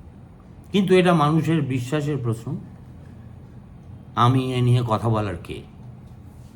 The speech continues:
বলছিও না। কিন্তু রথকে কেন্দ্র করে এই যে দড়ি টানাটানি আরেক প্রস্থ,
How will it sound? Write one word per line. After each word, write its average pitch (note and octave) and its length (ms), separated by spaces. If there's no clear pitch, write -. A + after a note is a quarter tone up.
বলছিও A#2+ 420
না। - 120
কিন্তু A3+ 640
রথকে D#3+ 720
কেন্দ্র G#3+ 460
করে A3+ 240
এই G#3+ 320
যে A#3+ 160
দড়ি G#3 280
টানাটানি D#3+ 760
আরেক D3+ 280
প্রস্থ, C3+ 360